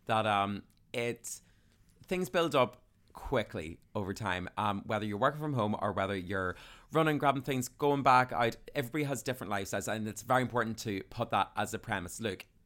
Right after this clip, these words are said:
everybody's living there, everybody's paying rent. Baseline, we're all trying to live nicely. Now, whenever housework becomes an issue, uh, between parties, whether that is a couple or whether that's through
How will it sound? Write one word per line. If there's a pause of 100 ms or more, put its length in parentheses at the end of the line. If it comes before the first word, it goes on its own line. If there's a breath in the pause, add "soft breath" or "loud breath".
(120)
everybody's
living
there,
everybody's
paying
rent. (460 soft breath)
Baseline, (260 soft breath)
we're
all
trying
to
live (120)
nicely. (200 loud breath)
Now,
whenever
housework
becomes
an
issue, (380 loud breath)
uh,
between
parties,
whether
that
is
a
couple
or
whether
that's
through